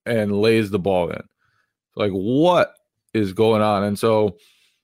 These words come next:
I mean, you can talk about positive signs from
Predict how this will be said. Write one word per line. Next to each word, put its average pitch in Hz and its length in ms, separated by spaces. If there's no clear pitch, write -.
I 107 60
mean, 113 160
you 147 100
can 117 140
talk 123 260
about 104 460
positive 104 500
signs 98 640
from 92 840